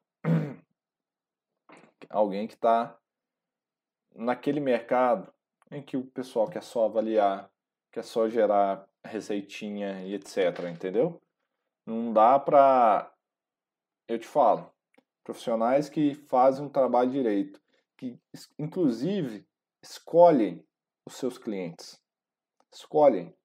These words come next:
escolhem com quem quer trabalhar. Esse é outro nível, tá? Ah, então fiquem, prestem atenção nisso daí. Quando o fabricante não disponibiliza a fisp, é válido buscar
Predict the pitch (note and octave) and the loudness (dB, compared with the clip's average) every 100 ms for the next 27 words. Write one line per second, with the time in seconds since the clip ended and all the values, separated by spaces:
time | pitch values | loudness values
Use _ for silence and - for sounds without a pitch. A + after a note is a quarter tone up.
0 | _ - - - D3 B2 G#2 - G2 G2+ | _ -20 -18 2 4 4 0 -12 -12 -8
1 | F#2+ F#2 G2 F#2 E2 - _ _ _ _ | -8 -6 -4 -2 -4 -12 _ _ _ _
2 | - C#3+ B2+ - A#2+ F#2+ E2 - - F2 | -10 -6 -6 -6 -10 -10 -14 -20 -12 -10
3 | F2 _ _ _ _ _ _ _ - - | -10 _ _ _ _ _ _ _ -20 -8
4 | A2 G#2+ G#2 G2+ G2+ D#2+ - - G#2+ A2 | 2 4 6 6 4 0 -6 -6 -2 -2
5 | B2+ - - B2+ - C3+ A#2 - A2+ A2+ | -4 -10 -6 -6 -4 -6 -8 4 4 4
6 | - B2+ B2 B2+ - C3 B2 - _ _ | 0 -6 -4 -6 -4 -2 -2 -6 _ _
7 | B2+ A#2+ - C3+ A#2 F2 - _ _ _ | -10 -10 -6 2 2 0 -10 _ _ _
8 | _ _ _ _ _ _ _ _ _ _ | _ _ _ _ _ _ _ _ _ _
9 | _ _ _ _ _ _ _ _ _ _ | _ _ _ _ _ _ _ _ _ _
10 | _ _ _ _ _ _ _ _ - _ | _ _ _ _ _ _ _ _ -20 _
11 | _ _ _ _ _ - _ _ _ _ | _ _ _ _ _ -20 _ _ _ _
12 | G3 A3 - G3+ F3 E3+ E3+ E3+ F3 D3+ | -2 -2 -2 2 2 2 2 2 0 2
13 | D#3+ F#3 - F3 D#3+ D3 C#3 D3 D3+ - | 4 4 2 2 4 4 4 8 6 6
14 | - A#2+ - - A#2+ A2+ C#3+ C#3 B2 - | -2 -4 -4 2 4 8 6 4 -6 4
15 | A#2 A#2 | 6 6